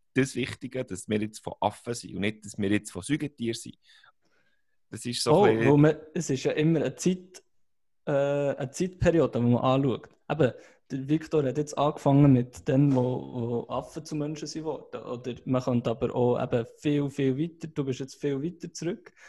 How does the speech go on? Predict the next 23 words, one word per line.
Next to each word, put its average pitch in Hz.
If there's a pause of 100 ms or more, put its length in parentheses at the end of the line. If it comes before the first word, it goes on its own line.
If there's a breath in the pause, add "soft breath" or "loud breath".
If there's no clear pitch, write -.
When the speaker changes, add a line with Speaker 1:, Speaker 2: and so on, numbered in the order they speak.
(300 soft breath)
Speaker 2:
Und 123
deine 185
philosophische 151
Frage, 143
finde 135
ich, 110
die 117
du 143
jetzt 147
eigentlich 131
in 123
den 143
Raum 226
stellst, 120
die 117
sehr 131
relevant 123
ist, - (300 soft breath)
ist, -
gibt's 185
überhaupt 151
einen - (140)
Ursprung? -